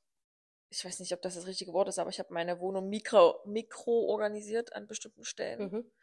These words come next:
Speaker 1: Platz geschaffen. Ich habe, wie ihr wisst, Sonnenbrillen bestellt, die ich heute auch abholen darf. Boah, ist schon echt lange her, ne?
Speaker 2: Nee, ist eine Woche her noch.
Speaker 1: Echt?
Speaker 2: Hm. Das
Speaker 1: Naja.
Speaker 2: kommt dir nur so lang vor, weil es hier in
Speaker 1: Okay.
Speaker 2: Deutschland sich einfach z-
Speaker 1: <laughs> Aber gleichzeitig habe ich am nächsten Tag auch, äh,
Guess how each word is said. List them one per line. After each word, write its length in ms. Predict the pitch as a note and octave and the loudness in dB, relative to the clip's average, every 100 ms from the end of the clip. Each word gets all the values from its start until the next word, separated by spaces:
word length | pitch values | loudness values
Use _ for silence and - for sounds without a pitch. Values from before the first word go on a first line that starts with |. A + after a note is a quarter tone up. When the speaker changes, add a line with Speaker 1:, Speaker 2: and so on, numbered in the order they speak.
| - - _ _ - | -20 -20 _ _ -4
Speaker 1:
Platz 200 | G3+ - | -4 -2
geschaffen. 560 | - A#3 A#3 A#3 A#3+ - | 2 2 0 -6 -8 -10
Ich 180 | - G#3+ | -2 4
habe, 720 | G#3 G#3 G3+ G3 F#3+ G3 - _ | 6 10 12 12 12 8 -2 _
wie 80 | G3 | 0
ihr 160 | G3 F#3+ | 2 4
wisst, 260 | G#3 - - | 0 0 2
Sonnenbrillen 440 | G3+ A#3 A#3 A3+ | 2 4 4 4
bestellt, 340 | A3+ - G#3 | 0 0 0
die 60 | G#3 | -2
ich 140 | - | 6
heute 280 | A#3 F4+ F#4+ | 12 12 12
auch 100 | D4+ | 8
abholen 460 | C#4+ - D4+ A3 F#3+ | 6 4 6 6 8
darf. 360 | F3 A#3+ - _ _ _ - | 6 6 0 _ _ _ -6
Boah, 160 | C#3 | -4
ist 120 | - - | -4 -8
schon 120 | - | -10
echt 160 | - | -12
lange 180 | A3+ A#3 | -10 -6
her, 160 | B3+ F3+ | -4 -4
ne? 240 | D#3+ G3+ _ - | -4 -10 _ -8
Speaker 2:
Nee, 260 | A#3 G#3+ F#3 | -2 2 2
ist 120 | F3+ | 2
eine 200 | D#3 F3+ | 0 2
Woche 240 | G3 A3+ E3+ | 0 2 0
her 180 | E3+ | 0
noch. 140 | E3+ F3+ | 0 -2
Speaker 1:
Echt? 320 | F3+ - - - | -2 -10 -16 -8
Speaker 2:
Hm. 320 | A3+ F#3+ F3 - | -6 -6 -8 -6
Das 100 | G3+ | 0
Speaker 1:
Naja. 40 | |
Speaker 2:
kommt 180 | A#3+ - | 2 2
dir 40 | |
nur 100 | A#3 | 0
so 80 | G#3+ | 2
lang 220 | G#3+ G#3 | 2 2
vor, 220 | G#3+ B3+ G#3 | 6 6 6
weil 100 | G3+ | 2
es 60 | |
hier 100 | G#3 | 0
in 60 | G3+ | 0
Speaker 1:
Okay. 80 | G3+ | 2
Speaker 2:
Deutschland 260 | G3+ G3+ | 2 -2
sich 140 | G3 - | -4 -6
einfach 280 | G#3 G3+ - | -4 -6 -6
z- 160 | - | -8
Speaker 1:
<laughs> 1300 | - - - - - - - A#4+ - - - - - - | -8 -14 -14 -14 12 12 12 6 4 -4 -2 -4 6 12
Aber 220 | C#4 D4 | 12 12
gleichzeitig 760 | C4 C4+ A4 - D#4 C4+ C#4 | 12 12 12 12 10 10 8
habe 160 | D4+ C#4+ | 4 6
ich 80 | C#4+ | 6
am 100 | B3+ | 6
nächsten 240 | A#3+ B3 | 2 -2
Tag 220 | B3 B3 - | -6 -4 2
auch, 300 | A3 A3 - | 2 2 -6
äh, 420 | G#3 G#3 G#3 | -4 -4 -6